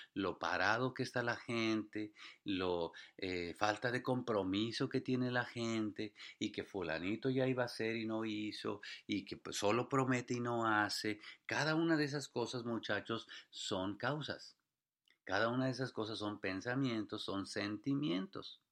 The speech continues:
Y, y no es bas-, no es tan saludable que digamos referirse a eso, eh, porque puede generar un efecto,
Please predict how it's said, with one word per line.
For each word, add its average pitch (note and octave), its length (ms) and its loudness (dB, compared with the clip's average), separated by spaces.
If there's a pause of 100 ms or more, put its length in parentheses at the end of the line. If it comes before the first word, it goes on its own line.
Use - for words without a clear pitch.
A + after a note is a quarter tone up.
(640)
Y, G2 480 0
y F#2+ 160 0
no G#2+ 300 0
es A#2 180 -4
bas-, G#2 240 0
no G#2+ 200 0
es A#2 160 -4
tan G2 220 0
saludable G2 500 0
que C3 120 0
digamos B2+ 520 2 (280)
referirse G2+ 680 0
a C#3 120 4
eso, A2 480 0 (680)
eh, G2 380 4
porque F2 380 2
puede F2+ 340 0
generar F#2 720 -2
un F#2+ 240 -2
efecto, - 760 -6